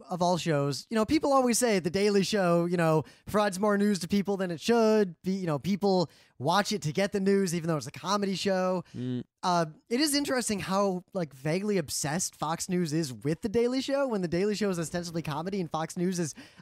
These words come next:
Speaker 1: ostensibly news. But I digress. That's, this isn't new news for any of you. It's old news. We're talking about news.
Speaker 2: Century-old news.
Speaker 1: So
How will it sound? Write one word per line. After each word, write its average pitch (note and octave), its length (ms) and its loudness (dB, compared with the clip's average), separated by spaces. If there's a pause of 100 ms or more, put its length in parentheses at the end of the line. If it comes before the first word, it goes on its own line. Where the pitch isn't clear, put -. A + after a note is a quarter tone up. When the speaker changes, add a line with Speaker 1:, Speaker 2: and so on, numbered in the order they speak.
Speaker 1:
ostensibly D#3 720 -2
news. C#3 680 0
But C4+ 260 -2
I C4 120 2
digress. B3 520 2
That's, G3+ 220 -6 (180)
this A#3+ 140 -4
isn't A#3+ 240 -2
new A#3 160 4
news F#3 580 4 (380)
for G#3+ 120 2
any F#3+ 180 4
of D3 100 0
you. B2 240 0 (460)
It's - 80 -4
old A#3 200 8
news. C3+ 640 2 (160)
We're C3+ 80 -8
talking G3 220 0
about A3 120 2
news. C#3+ 380 0
Speaker 2:
Century-old D3 640 -4
news. A2+ 460 -10 (180)
Speaker 1:
So B3 360 2